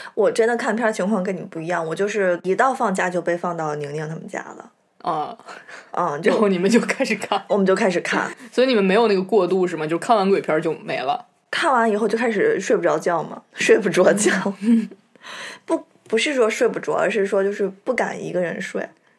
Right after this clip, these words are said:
Speaker 2: 哦，睁着眼睛到天明。
Speaker 1: 然后就会，小伙伴们之间就会分享这个，呃，怎么样，是，就是，<laughs> 就像咱们俩上周聊的怎么样入睡这个方法。就比如说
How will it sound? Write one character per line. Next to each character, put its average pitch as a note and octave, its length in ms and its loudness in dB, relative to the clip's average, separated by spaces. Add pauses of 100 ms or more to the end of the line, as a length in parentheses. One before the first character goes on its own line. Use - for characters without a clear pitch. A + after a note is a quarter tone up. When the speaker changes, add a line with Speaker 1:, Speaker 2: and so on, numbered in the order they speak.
Speaker 2:
哦， F3+ 460 -2
睁 G3+ 180 2
着 G3+ 60 4
眼 D3+ 120 0
睛 D#3+ 140 -8
到 E3 100 0
天 D#3+ 180 -4
明。 F3+ 240 -10 (440)
Speaker 1:
然 G3+ 120 0
后 G#3+ 200 2
就 G#3 140 2
会， G3 220 2
小 F#3 200 0
伙 F3+ 100 0
伴 F3 160 0
们 E3 160 -4
之 F3+ 80 -6
间 F3+ 140 -2
就 F3+ 100 -2
会 E3 120 -4
分 F3 280 -6
享 C#3 240 -4
这 - 140 -8
个， - 340 -8 (380)
呃， E3 300 -6 (100)
怎 D3+ 100 -2
么 - 120 -6
样， E3 360 -2 (460)
是， - 240 -8 (140)
就 - 120 -16
是， F3 240 -4 (580)
<laughs> C#5 640 -6
就 A#3+ 120 0
像 F#3+ 120 2
咱 F#3 100 2
们 F3 100 2
俩 G3+ 120 2
上 F3+ 240 0
周 F3 200 0
聊 C#3+ 160 0
的 F3+ 100 -6
怎 F3 100 2
么 D#3 60 -2
样 D#3+ 140 2
入 F3 200 2
睡 F3+ 240 2
这 D#3+ 80 2
个 D#3+ 140 2
方 E3 320 -2
法。 G3 180 -4 (440)
就 F3+ 100 -10
比 F#3 80 -6
如 D#3+ 100 -2
说 F3 240 -2